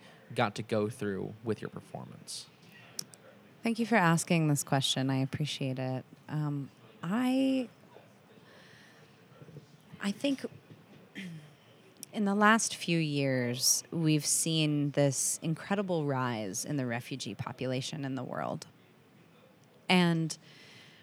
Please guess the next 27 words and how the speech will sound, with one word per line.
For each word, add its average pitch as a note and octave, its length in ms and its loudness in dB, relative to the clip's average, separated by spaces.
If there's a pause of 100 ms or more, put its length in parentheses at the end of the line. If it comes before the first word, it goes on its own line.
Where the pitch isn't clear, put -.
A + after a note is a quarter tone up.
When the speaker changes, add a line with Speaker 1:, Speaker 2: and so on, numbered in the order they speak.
(180)
Speaker 2:
we've G3 220 -4
heard A3+ 340 0
so - 420 0
much G#3+ 240 -2
about D3+ 360 0
it A#2+ 280 -4
to E3+ 120 -4
the D#3 100 -2
point D3 560 -2
where C#3 800 -4 (460)
w-, E3 460 -6 (680)
we G3 100 2
don't, A3 420 -2 (920)
they've F3 220 -8
become G#3 260 -6
a G3 40 -2
category. C#3 840 -6 (600)
Speaker 1:
Yeah. A2+ 200 2 (300)
Speaker 2:
The, F#3 180 2 (100)
these F3 280 0
folks G3+ 260 4
have F3 140 -4
become E3 340 -2
a D3+ 60 2
category D3+ 840 0
of C#3+ 160 -4
people. C#3+ 600 -4